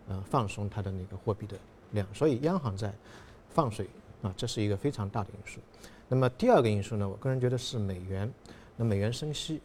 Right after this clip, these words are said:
那这是今年牵动大家神经的一个非常重要的因素。那么美元现在从，呃，情-，从，从，从这个，呃，现实情况来看，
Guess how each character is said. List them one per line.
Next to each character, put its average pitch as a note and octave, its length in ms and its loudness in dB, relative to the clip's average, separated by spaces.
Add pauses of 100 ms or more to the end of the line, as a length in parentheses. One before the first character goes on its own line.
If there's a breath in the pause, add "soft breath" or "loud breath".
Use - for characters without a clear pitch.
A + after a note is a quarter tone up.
(120)
那 G#2+ 80 0
这 G#2 160 -4
是 C3 140 -2
今 D3+ 160 0
年 A2+ 180 4
牵 C#3 180 -2
动 C3 140 2
大 B2+ 80 4
家 A#2+ 140 2
神 G#2+ 200 -2
经 C3+ 140 0
的 C3+ 80 2
一 A2 100 4
个 G#2+ 80 2
非 A#2+ 140 0
常 A#2 100 0
重 B2+ 160 -4
要 G#2 120 0
的 G2 100 -4 (480 loud breath)
因 A#2+ 240 2
素。 A#2 180 -4 (360 loud breath)
那 C#3 80 0
么 C#3+ 100 6
美 A2 140 4
元 A#2 120 6
现 D#3 160 2
在 D3+ 100 4
从， B2 300 0 (120)
呃， G#2 300 2
情-， C3 180 -4 (100)
从， - 160 -4
从， A2+ 220 -2
从 C3 240 0
这 D3+ 100 4
个， B2 220 6
呃， A2 200 2
现 C#3 160 0
实 C#3 60 2
情 A#2 160 -2
况 C3+ 100 2
来 G#2+ 140 2
看， G#2+ 240 0